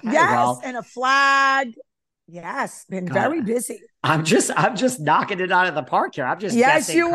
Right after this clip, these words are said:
Speaker 1: correctly on
Speaker 2: David.
Speaker 1: everything today.
Speaker 2: Yes, you are. So he's been pretty busy. Yeah.
Speaker 1: There's,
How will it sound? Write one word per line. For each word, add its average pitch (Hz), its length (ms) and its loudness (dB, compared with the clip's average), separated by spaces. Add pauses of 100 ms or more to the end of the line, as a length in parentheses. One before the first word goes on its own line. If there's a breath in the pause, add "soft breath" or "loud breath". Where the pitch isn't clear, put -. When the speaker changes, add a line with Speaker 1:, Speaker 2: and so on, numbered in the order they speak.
(140)
Speaker 1:
correctly 294 320 2
on 269 140 2
Speaker 2:
David. 262 100 0
Speaker 1:
everything 147 440 -4
today. 208 140 -10
Speaker 2:
Yes, 311 380 -2
you 311 480 -8
are. 269 460 0
So 208 200 -10
he's 226 240 -10
been 330 180 -8
pretty 330 260 0
busy. 202 600 -2 (640)
Yeah. 170 520 0 (220)
Speaker 1:
There's, 131 120 -4